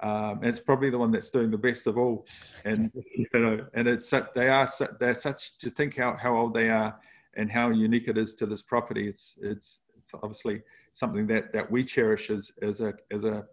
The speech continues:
Speaker 1: overall property and an organization.
Speaker 2: Well, they go back to the dinosaur era, they believe. So it's, um,
Speaker 1: Mm.
Speaker 2: they've, they've lasted through a lot more than a bushfire, so it should be okay. I know that, um,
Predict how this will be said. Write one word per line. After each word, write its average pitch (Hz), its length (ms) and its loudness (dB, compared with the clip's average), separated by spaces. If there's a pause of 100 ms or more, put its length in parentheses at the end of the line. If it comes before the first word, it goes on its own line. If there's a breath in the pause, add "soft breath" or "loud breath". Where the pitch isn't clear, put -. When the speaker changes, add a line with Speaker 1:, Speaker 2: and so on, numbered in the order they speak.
(280)
Speaker 1:
overall 110 360 0
property 117 420 -2
and 104 100 -4
an 101 60 -6
organization. 107 720 -6 (400)
Speaker 2:
Well, 139 140 0
they - 20 2
go 147 140 6
back 131 160 6
to - 80 -4
the 107 100 4
dinosaur 120 460 4
era, 101 280 2
they 90 140 -2
believe. 90 400 -6
So 98 380 -4
it's, 107 220 -14
um, 104 160 -4
Speaker 1:
Mm. 110 60 -6
Speaker 2:
they've, 107 220 -6 (320 loud breath)
they've 113 120 0
lasted 131 400 6
through 117 160 2
a 120 80 4
lot 131 120 4
more 117 200 0
than 107 140 0
a 101 40 -2
bushfire, 95 540 -2
so 107 140 -8
it 95 60 -8
should 104 220 -8
be 101 120 -4
okay. 98 440 -4 (840 loud breath)
I 135 100 6
know 165 220 10
that, 151 220 6
um, 117 380 6